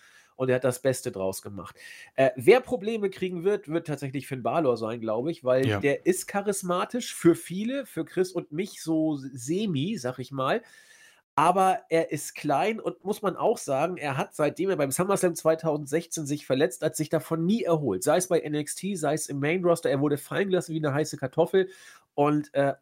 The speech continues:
Speaker 1: hat das nie mehr hinbekommen. Balor erachte ich als zumindest nicht ganz ungefährdet.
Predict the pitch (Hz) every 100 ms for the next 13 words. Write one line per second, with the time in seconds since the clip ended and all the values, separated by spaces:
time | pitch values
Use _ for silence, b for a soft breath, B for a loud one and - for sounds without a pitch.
0 | - 143 165 147 147 170 185 165 147 160
1 | 123 - 98 - - 139 196 214 208 -
2 | 156 156 175 - 175 156 - 135 143 143
3 | - b b b b b _ _ _ -
4 | 180 190 175 180 - 156 - - 208 170
5 | 127 - _ _ 117 113 - 113 98 85
6 | -